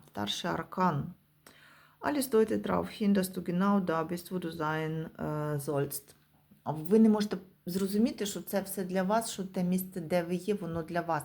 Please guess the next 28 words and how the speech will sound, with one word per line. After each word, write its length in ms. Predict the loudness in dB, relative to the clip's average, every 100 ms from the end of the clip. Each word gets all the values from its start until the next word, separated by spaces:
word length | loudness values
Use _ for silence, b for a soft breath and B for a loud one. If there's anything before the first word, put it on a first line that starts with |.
| -6
Вам 280 | -4 0 2
не 100 | 2
треба 340 | 0 -2 0 -2
бути 340 | -4 -4 -4
іншою. 600 | -2 -4 -4 -2 -2 -4 -10 _ B B
Карта 300 | -4 -2 0
суд 220 | -2 0 2
говорить 680 | 2 6 6 6 2 -10
про, 440 | -4 2 4 4 2 -8 B B -4
е, 400 | 0 2 2 2
причинно-наслідкові, 1600 | 2 0 4 8 8 8 4 2 -4 -2 0 2 2 4 4 2 -2
ем, 360 | -4 -2 -2 -2
зв'язки. 600 | -2 0 0 0 0 0 0 -2
Тобто, 480 | -4 -4 -4 -4 -4 B B
що 180 | -2 4
ви 100 | 6
робили 360 | 6 6 6
в 80 | 6
минулому, 580 | 8 8 6 4 2 0 -8 -2
зараз 240 | 0 0
прийде 400 | -2 -6 -2 -2
до 120 | -2 0
вас. 400 | 0 0 -4 -16 B B -6
Були 220 | 0 2
ви 120 | 4
доброю, 420 | 6 4 4 4
білою, 400 | 4 2 2 0
пухнастою, 800 | -2 -6 -2 -2 -2 -4 -4 -4